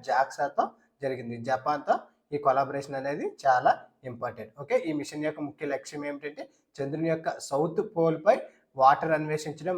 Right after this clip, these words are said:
మరియు మూలకాలను కనుక్కోవడం, భవిష్యత్తులో మానవ మిషన్ల కోసం సాంకేతికను ప్రదర్శించడం ఈ మిషన్ యొక్క ముఖ్య లక్ష్యం. నెక్స్ట్, science and technology రిలేటెడ్‌గా ఆర్టిఫిషియల్ ఇంటెలిజెన్స్‌లో ఇంపార్టెంట్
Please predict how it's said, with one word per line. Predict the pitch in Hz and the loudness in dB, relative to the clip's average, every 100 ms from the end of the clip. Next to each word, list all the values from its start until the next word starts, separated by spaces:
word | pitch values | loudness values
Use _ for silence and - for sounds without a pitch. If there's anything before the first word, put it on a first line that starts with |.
| 165 | 4
మరియు | 175 302 - _ 143 | 4 0 -8 _ 2
మూలకాలను | 151 156 156 156 151 | 4 6 6 4 2
కనుక్కోవడం, | 143 139 143 139 135 | -4 -4 -2 -2 -2
భవిష్యత్తులో | 135 147 180 175 190 226 143 | -4 -2 -4 -2 0 0 0
మానవ | 127 147 170 160 | 0 2 0 -2
మిషన్ల | 147 156 156 | -8 -10 -6
కోసం | 160 262 - _ _ - | -4 -4 -10 _ _ 2
సాంకేతికను | 135 147 170 165 160 156 156 | 2 4 0 0 -2 -2 -2
ప్రదర్శించడం | 139 147 151 139 571 571 160 | -4 -6 -12 -6 -4 -4 -6
ఈ | 277 | -10
మిషన్ | - 139 135 | -12 -8 -6
యొక్క | - - - _ - | -4 -6 -6 _ -10
ముఖ్య | 147 - 254 - - - - | -10 -2 0 0 -4 -10 -2
లక్ష్యం. | 160 - 135 - _ _ _ 190 | 0 0 -8 -12 _ _ _ 2
నెక్స్ట్, | 233 233 - - | 2 0 -8 -4
science | 139 180 196 | -2 -2 2
and | 233 226 | 4 4
technology | 214 208 202 190 180 | 4 4 4 2 0
రిలేటెడ్‌గా | 180 180 175 170 - - 135 | -2 -4 -6 -8 -8 2 4
ఆర్టిఫిషియల్ | 175 - - 220 220 185 180 | 4 0 -8 -2 0 0 -4
ఇంటెలిజెన్స్‌లో | 185 175 180 170 180 - _ _ 147 | -2 -2 -2 -4 -4 -6 _ _ -10
ఇంపార్టెంట్ | 151 170 165 170 | 2 6 6 4